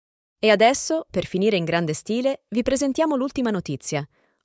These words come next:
Una reunion dopo Temptation Island. Le fidanzate e i tentatori si sono ritrovati in discoteca per una serata di divertimento. Guardate le foto delle loro risate e della loro complicità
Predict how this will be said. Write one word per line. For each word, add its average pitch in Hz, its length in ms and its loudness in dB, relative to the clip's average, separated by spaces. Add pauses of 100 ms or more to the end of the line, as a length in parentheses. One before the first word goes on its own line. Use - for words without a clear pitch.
Una 202 200 4
reunion 185 500 0
dopo 196 240 0
Temptation 202 540 -2
Island. 139 500 -2 (840)
Le 240 160 2
fidanzate 285 600 0
e 233 60 4
i 208 60 2
tentatori 226 680 -2
si - 200 -4
sono 339 180 -2
ritrovati 269 480 0
in 190 80 -2
discoteca 240 560 -2
per 185 140 -4
una 175 120 -4
serata 226 380 -2
di 196 100 -2
divertimento. 165 840 -4 (420)
Guardate 180 500 0
le 185 80 2
foto 226 300 0
delle 175 220 -2
loro 208 200 0
risate 208 540 -2
e 220 100 -2
della 190 220 0
loro 240 220 0
complicità 180 640 -4